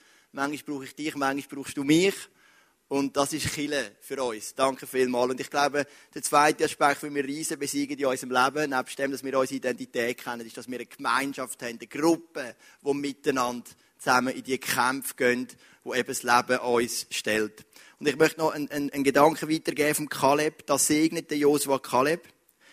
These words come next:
den Sohn Jephunnus, und erklärte Hebron zu seinem Gebiet und zu seinem Besitz. Früher nannte man Hebron Kiriat Arba, Stadt des Arba. Das ist so ein, das ist, ah, da steht gerade, Arba war der größte Mann im Volk der Anakiter gewesen.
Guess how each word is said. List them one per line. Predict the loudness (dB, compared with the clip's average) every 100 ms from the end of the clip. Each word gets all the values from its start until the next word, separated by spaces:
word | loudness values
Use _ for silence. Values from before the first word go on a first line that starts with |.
| _
den | -4 2
Sohn | 6 8
Jephunnus, | 8 8 6 2 2 0
und | 0 -2
erklärte | -2 -2 -2 -2 -2 -6
Hebron | -2 -2 0 -4
zu | -4 -6
seinem | 0 2 2 0
Gebiet | -4 -2 -4 -4
und | -10
zu | -6
seinem | -2 0 -2
Besitz. | -6 -8 -8 -8 -12 -14 _ _ -20 _
Früher | -8 2 6 6
nannte | 6 4 4
man | 2 2
Hebron | 2 2 2
Kiriat | 0 -2 4 4 4
Arba, | 2 2 4 0
Stadt | 2 0 0
des | -6
Arba. | -2 -2 0 -4
Das | -6
ist | -10
so | -4 -4
ein, | -4 -12 _ _ _
das | -8
ist, | -8 0
ah, | 2
da | 2
steht | 0 0 2
gerade, | 0 2
Arba | 2 4 2
war | 2
der | 0 0
größte | 2 2 2 2
Mann | 2 0
im | -2
Volk | 0 0 0
der | -4
Anakiter | -4 -6 -10 -12 -6
gewesen. | -4 -4 -6 -8